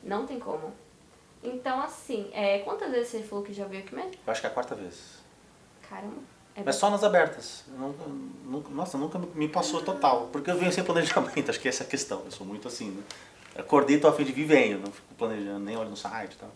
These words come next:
Speaker 1: <laughs>
Speaker 2: Nem sabia se ia conseguir entrar, porque eu sabia que tinha a jornada, tava rolando um ingresso grátis, mas não sabia se ia conseguir ter ingresso ou não. Tem um lugar que lota, né? Enfim. Essa
Speaker 1: Ah,
Speaker 2: foi a proposta do dia, né?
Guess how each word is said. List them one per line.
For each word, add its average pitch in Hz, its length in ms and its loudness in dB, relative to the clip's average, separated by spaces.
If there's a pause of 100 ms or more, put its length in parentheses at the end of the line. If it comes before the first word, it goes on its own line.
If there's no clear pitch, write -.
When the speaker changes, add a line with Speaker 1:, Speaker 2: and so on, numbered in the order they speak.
(120)
Speaker 1:
<laughs> 320 220 0
Speaker 2:
Nem - 60 2
sabia 156 240 8
se 156 80 8
ia 151 40 8
conseguir 139 260 2
entrar, 123 340 8
porque - 100 -4
eu 131 60 0
sabia 123 200 -4
que - 80 -12
tinha 139 200 -2
a - 20 -2
jornada, 120 320 0
tava 123 180 0
rolando 123 280 0
um - 20 -8
ingresso 113 320 -4
grátis, 110 340 -4
mas 98 80 -12
não 98 80 -12
sabia 104 220 -8
se - 80 -8
ia 98 40 -10
conseguir 98 220 -10
ter 98 100 -10
ingresso 98 320 -6
ou 101 60 -12
não. 101 60 -14 (300)
Tem 101 100 -6
um - 20 -2
lugar 110 120 2
que - 80 -8
lota, 107 360 2
né? - 80 -12 (120)
Enfim. - 180 -16 (840)
Essa 311 140 -4
Speaker 1:
Ah, 208 40 -2
Speaker 2:
foi 113 100 0
a 107 40 -2
proposta - 380 -2
do 117 80 -10
dia, 110 200 -12
né? 98 80 -18